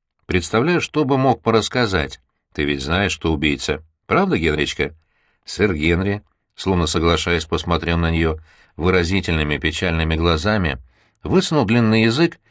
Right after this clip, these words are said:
и облизал ладонь. Потом вдруг поднял уши, насторожился, тихо, деликатно гавкнул и затрусил к двери — повиливая хвостом.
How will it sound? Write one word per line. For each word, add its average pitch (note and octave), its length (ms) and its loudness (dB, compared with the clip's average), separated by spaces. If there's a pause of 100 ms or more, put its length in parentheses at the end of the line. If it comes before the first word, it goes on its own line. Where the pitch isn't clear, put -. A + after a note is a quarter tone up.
(220)
и - 80 -2
облизал D3+ 440 2
ладонь. D#2+ 420 0 (1500)
Потом G2+ 280 2
вдруг F#2 240 0
поднял E2+ 380 2
уши, G#2 240 0
насторожился, E2 840 0 (480)
тихо, C3+ 460 -2
деликатно F#2 640 0
гавкнул G#2+ 600 -2 (340)
и E3+ 140 2
затрусил E3+ 560 2
к A#2 40 -4
двери — E2 440 2 (720)
повиливая F2+ 560 2
хвостом. E2+ 580 -2